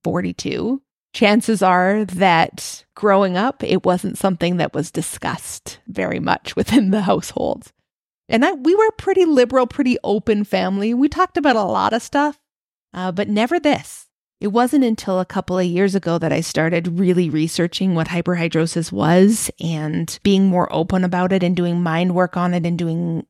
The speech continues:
coaching on it that I started to talk to my mom. And unfortunately, my dad had passed away by then, so I wasn't able to talk to him.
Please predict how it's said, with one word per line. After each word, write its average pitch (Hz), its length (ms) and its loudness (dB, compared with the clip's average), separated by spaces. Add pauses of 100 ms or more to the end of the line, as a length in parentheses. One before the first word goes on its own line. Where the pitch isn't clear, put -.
(140)
coaching 185 720 -2
on 165 220 -2
it 170 300 -4 (360)
that 175 140 2
I 175 420 2 (240)
started 175 400 0
to 170 80 -4
talk - 320 -6
to - 100 -2
my 170 140 0
mom. 190 540 -2 (100)
And 170 160 -2
unfortunately, 170 720 2
my 160 160 0
dad 160 280 2
had 185 200 -4
passed 175 340 -2
away 185 220 4
by - 240 0
then, 90 260 -4
so - 160 -6
I 160 60 0
wasn't 180 320 0
able 160 200 -4
to 156 120 -6
talk 165 300 -6
to 156 60 -2
him. 208 440 -2